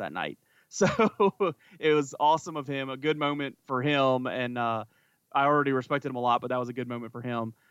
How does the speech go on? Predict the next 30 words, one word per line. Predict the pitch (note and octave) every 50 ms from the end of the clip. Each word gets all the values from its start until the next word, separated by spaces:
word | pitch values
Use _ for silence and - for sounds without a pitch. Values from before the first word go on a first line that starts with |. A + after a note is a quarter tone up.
| _ - -
uh, | C#3 B2+ B2 A#2 A2 A2+ -
in | C3 B2
my | A#2+ A#2+ A#2+ A#2+
book. | A#2+ A#2+ B2+ - - C3 B2 B2 A#2+ - - -
And | C3+ B2 A#2+ A2
so, | - - C#3 B2+ B2 A#2 A2+ A2+ A2+
uh, | A2+ A2 G#2+ G#2 A2 - - _ _ _ _ _ _
it's | - E3 D#3 -
fun | F3+ E3+ E3 D#3+ D3+
to, | D3 C#3 C3 C3 _ - -
uh, | D3 C#3 C3 B2+ B2+
interact | G#2 C3 C#3 C#3 C3+ B2+ B2 B2+ -
with | C#3 B2
them | C3+ B2+ B2
at | B2 A#2+
the, | B2+ B2 -
at | - B2+ B2
the | - A#2
practice, | - C3+ B2 A#2+ A2+ A#2+ B2+ A#2+ A2 -
and | - B2 B2 A#2+ A#2 A#2
I'm | A#2 A#2+
looking | C3 C3 C#3 B2+
forward | C#3+ C#3+ C3+
to | C3+ C3+
a | C3
season | B2 D3 C#3+ C3+ C3+
there | C#3 C#3 C#3 C3
too. | - F3+ F3 C#3+ A#2
So, | A2+ - - B2 A#2+ A#2 A#2 A#2
uh, | A2+ A2 A2+ A#2